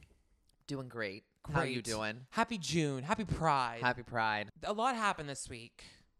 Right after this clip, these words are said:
Speaker 2: in the
Speaker 1: Yes.
Speaker 2: Bravoverse. We're actually gonna, like, take a break from, uh, the Sunday lineup. So Atlanta and Martha's Vineyard will come with a full update next week.
Speaker 1: But I just wanna say, I, Bria is another level.
Speaker 2: Oh my God.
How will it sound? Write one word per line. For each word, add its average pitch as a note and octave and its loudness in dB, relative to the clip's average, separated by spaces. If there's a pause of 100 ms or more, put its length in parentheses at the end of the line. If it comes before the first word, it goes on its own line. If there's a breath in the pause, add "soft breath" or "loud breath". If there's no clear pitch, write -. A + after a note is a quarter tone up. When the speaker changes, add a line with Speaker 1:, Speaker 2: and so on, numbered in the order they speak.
(400)
Speaker 2:
in E3+ -2
the D#3 0
Speaker 1:
Yes. C3 6
Speaker 2:
Bravoverse. A#2+ -6 (260)
We're G3+ 6
actually A#3 6
gonna, B3 2
like, G3 0
take F3+ -6
a F3+ -2
break E3+ 2
from, D#3 -2
uh, C#3+ 0
the D#3 -6
Sunday D#3+ 2
lineup. B2+ -4
So C#3+ -2
Atlanta C#3+ -4
and C3+ -2
Martha's C3+ -4
Vineyard C3 -6
will C3+ -4
come C#3 -6
with C3 -6
a B2 -14
full C#3+ -4
update B2+ -8
next - -14
week. C3 -12
Speaker 1:
But E3 8
I D3 6
just C#3 -8
wanna C3+ -2
say, A2+ 0 (1040)
I, - -10 (540)
Bria A2+ 2
is G2 -6 (200)
another G#2 -4
level. - -6
Speaker 2:
Oh G3+ 10
my F3 2
God. A2 -4